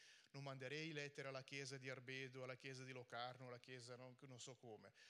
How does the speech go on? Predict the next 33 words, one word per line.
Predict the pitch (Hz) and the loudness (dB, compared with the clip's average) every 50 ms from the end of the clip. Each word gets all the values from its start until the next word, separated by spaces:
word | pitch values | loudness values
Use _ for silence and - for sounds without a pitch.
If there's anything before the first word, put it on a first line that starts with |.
| - - - - - - - - _ _ - | -14 -16 -16 -18 -20 -20 -20 -20 _ _ -6
Avrei | - 127 127 139 135 | -4 -2 -2 -2 -2
tutt'altri | - 165 147 - 151 147 143 - 143 139 | -2 -2 2 2 2 2 2 0 -4 -4
pensieri | - 135 127 - - 123 117 107 104 95 90 - - | -2 -2 0 0 0 0 -2 -4 -6 -8 -10 -12 -8
se | - - 123 | -4 -4 -4
fossi | 120 - 127 117 - - | -2 -2 -2 0 0 0
in | 120 113 | -2 -4
carcere. | - 104 98 - - 160 160 147 180 - - | -4 -2 0 2 2 2 2 0 -2 -2 0
Eppure | - 156 147 156 175 180 175 170 160 | 0 0 0 0 0 2 2 4 4
lui | 156 170 170 180 180 185 | 4 4 4 4 4 2
ha | 156 | 2
detto, | 147 139 - - 123 | 0 0 0 0 0
"No, | 120 139 135 135 - - - - - - | 2 4 2 2 0 -4 -14 -20 -16 -10
io | - 151 151 | -6 -2 2
so | 143 - - - 160 165 160 - | 4 4 4 4 4 2 2 0
chi | - - 165 165 | -4 -6 -6 -4
confido, | 143 - 151 135 123 - - 135 131 120 123 | -2 -2 -2 -2 -2 -2 -4 -4 -2 -4 -4
perché | 117 - 113 - - - 131 123 | -4 -6 -6 -4 -4 -4 -4 -2
Dio | 123 139 143 151 151 147 | -2 0 2 4 4 4
è | |
al | 139 135 | 2 2
di | 135 131 | 2 0
sopra | - - 143 135 147 143 | 0 0 0 -2 -4 -6
di | 131 135 120 | -4 -2 -2
ogni | 120 117 120 120 113 | 0 0 -2 -4 -6
cosa." | - - 90 85 - 87 92 87 - - _ - - - - - - - | -6 -6 -6 -4 -4 -4 -4 -6 -8 -12 _ -18 -14 -12 -10 -8 -10 -2
Leggiamo | - 165 165 156 196 220 233 247 254 220 | 2 4 6 8 6 6 6 6 6 8
dalla | 185 185 180 180 175 175 170 165 165 170 170 190 - - - - - - - | 8 8 8 8 8 8 8 8 8 6 6 2 -2 -10 -16 -20 -20 -10 -2
prima | - 202 208 214 214 202 | 0 2 2 4 6 6
lettera | 196 202 190 - 196 190 | 6 6 4 4 2 4
di | 170 175 165 | 4 4 6
Giovanni, | 147 165 160 151 165 170 180 190 208 214 233 | 8 6 6 6 6 4 4 2 2 0 0
capitolo | 220 - 151 - - 147 - 160 151 151 151 | 0 0 -2 -4 -6 -6 -6 -2 0 2 2
uno. | 160 185 185 196 208 226 269 - - | 2 0 -2 0 2 4 4 2 0